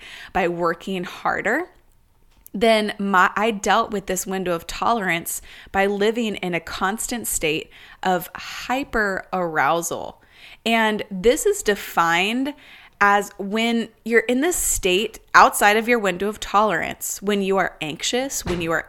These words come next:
angry, when you are out of control, when you're overwhelmed,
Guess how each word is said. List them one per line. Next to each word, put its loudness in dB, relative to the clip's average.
angry, -2
when -2
you -2
are -2
out -2
of -6
control, -2
when -6
you're -8
overwhelmed, 0